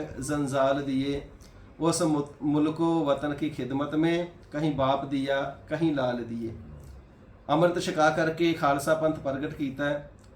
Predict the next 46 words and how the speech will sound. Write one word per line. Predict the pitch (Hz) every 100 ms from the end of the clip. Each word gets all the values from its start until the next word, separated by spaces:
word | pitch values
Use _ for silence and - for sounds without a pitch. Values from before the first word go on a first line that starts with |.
| - - - - - -
ਫਿਰ | 160 160
ਪੰਜ | 160 170 175
ਪਿਆਰਿਆਂ | 175 156 151 165
ਦੇ | 165
ਪਾਸੋਂ | 160 156 156 165
ਆਪ | 147 151 160 -
ਅੰਮ੍ਰਿਤ | 147 156 156
ਛਕ | - 131 -
ਕੇ | 156 156 156 - -
ਆਪੇ | 147 151 165
ਗੁਰਚੇਲਾ | 147 151 - 131 135 139
ਬਣੇ | 135 131 135
ਨੇ। | 139 123 - - - - - - -
ਤਾਂ | 143
ਗਰੀਬ | 139 143 151
ਨਿਵਾਜ | 160 151 143 147
ਸਤਿਗੁਰੂ | 156 139 139 143
ਸੱਚੇ | - 131 135
ਪਾਤਸ਼ਾਹ | 127 123 120 123 117
ਜੀ | 113
ਨੇ | 107 104
ਸਮੁੱਚੀ | - 143 147 - 156
ਮਾਨਵਤਾ | 139 139 147 156 151 143
ਨੂੰ | 120 - - - - - - - - - - - 151
ਅਕਾਲ | 151 165 180 185
ਪੁਰਖ | 190 180
ਵਾਹਿਗੁਰੂ | 170 175 170 165
ਜੀ | 151 160
ਦੀ | 151 156
ਗੋਦ | 131 143 147
ਪਾਇਆ | 135 120 110
ਹੈ, | 113 - -
ਅਕਾਲ | 131 151 160 165
ਪੁਰਖ | 165 156
ਵਾਹਿਗੁਰੂ | 147 165 156 151
ਜੀ | 143 139
ਦੇ | 139
ਹੀ | 135
ਲੜ | 127 120
ਲਾਇਆ | 117 110 107
ਹੈ। | - -
ਸ਼ਬਦ | - 151 160
ਗੁਰੂ | 147 143
ਦੇ | 139
ਨਾਲ | 139 135
ਜੋੜਿਆ। | 127 117 117 110